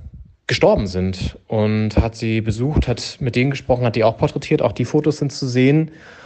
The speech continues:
Und das Positive ist, dass diese Ausstellung es geschafft hat,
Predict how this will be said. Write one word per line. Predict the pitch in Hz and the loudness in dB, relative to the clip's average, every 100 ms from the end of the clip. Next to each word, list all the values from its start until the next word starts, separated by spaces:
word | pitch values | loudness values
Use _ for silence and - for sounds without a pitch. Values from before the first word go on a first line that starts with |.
| - _ _ _ - | -20 _ _ _ 2
Und | 123 123 120 120 127 - - - _ _ _ _ _ - - _ _ _ _ _ - | 6 6 4 2 0 -4 -12 -14 _ _ _ _ _ -20 -20 _ _ _ _ _ 0
das | 135 - | 0 0
Positive | - 185 202 226 - 175 175 | 2 4 4 2 -2 0 2
ist, | 92 202 - | 0 -2 -4
dass | - | -4
diese | 127 123 | -2 0
Ausstellung | - 139 180 - 131 113 113 135 - | 4 4 2 0 2 4 2 0 -4
es | 131 - | -8 -8
geschafft | - 139 180 - - | -6 -2 -4 -6 -2
hat, | 180 180 | -2 -2